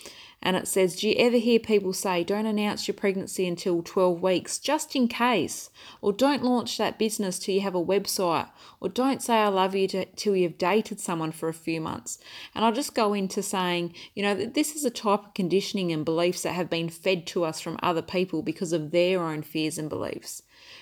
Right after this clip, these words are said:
So you can imagine, you know, like,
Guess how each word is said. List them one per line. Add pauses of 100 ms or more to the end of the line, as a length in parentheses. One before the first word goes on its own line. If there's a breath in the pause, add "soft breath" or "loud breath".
So
you
can
imagine, (880)
you
know,
like,